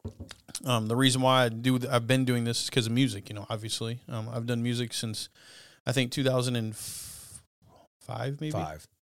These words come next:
Speaker 2: It was
Speaker 1: Yeah.
Speaker 2: five. It was our junior, jun-, junior year of high school.
Speaker 1: Yeah,
Speaker 2: Yes,
Speaker 1: so I
Speaker 2: I remember
Speaker 1: started,
Speaker 2: that.
Speaker 1: I started doing music then. Uh,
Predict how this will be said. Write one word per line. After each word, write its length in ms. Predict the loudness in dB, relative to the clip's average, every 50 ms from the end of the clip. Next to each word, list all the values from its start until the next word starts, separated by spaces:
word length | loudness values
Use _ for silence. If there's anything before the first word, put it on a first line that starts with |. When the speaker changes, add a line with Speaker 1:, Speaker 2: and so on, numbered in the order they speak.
| _ -2
Speaker 2:
It 60 | 0
was 120 | 0 0
Speaker 1:
Yeah. 40 | 0
Speaker 2:
five. 180 | -2 -2 -2 -2
It 40 |
was 120 | -2 -2 -2
our 80 | -4
junior, 440 | -4 -6 -10 -12 -12 -12 -12 -14 -18 _ _ -2
jun-, 260 | 0 0 0 0 -4 -8 -12 -14 -6
junior 760 | 0 2 2 4 4 4 4 2 2 0 -2 -6 -8 -10 -10 -12 -12
year 300 | -10 -10 -10 -10 -8 -10
of 140 | -10 -10
high 120 | -10 -8 -8
school. 320 | -8 -8 -10 -12 -18 -18 _
Speaker 1:
Yeah, 180 | -6 -4 -4 -4
Speaker 2:
Yes, 120 | -4 0
Speaker 1:
so 80 | 2 2
I 20 |
Speaker 2:
I 20 | 4
remember 40 | 4
Speaker 1:
started, 260 | 4 4 4 4 2 0
Speaker 2:
that. 60 | 0
Speaker 1:
I 20 | 0
started 320 | 4 4 4 4 4 2
doing 200 | 0 0 0 -2
music 300 | -2 -2 -4 -6 -8 -6
then. 360 | -4 -4 -4 -4 -4 -6 -8 -10 -14 _ _ -10
Uh, 260 | -6 -6 -6 -6